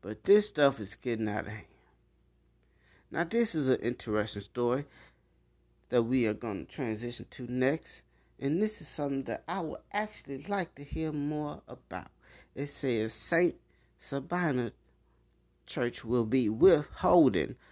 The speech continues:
a hundred thousand dollars in monthly assessments to the Archdiocese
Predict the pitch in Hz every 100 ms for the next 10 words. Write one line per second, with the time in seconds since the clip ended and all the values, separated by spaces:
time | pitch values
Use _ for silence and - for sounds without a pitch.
0 | _ - 123 156 208 202 175 - 147 139
1 | 139 135 110 107 104 107 - 87 101 101
2 | 98 104 147 165 170 - 143 - 113 -
3 | 196 180 - 107 107 104 - - - _
4 | _ _ _ _ _ _ _ - 151 110
5 | - - 143 170 - - 202 190 131 117
6 | - 107 -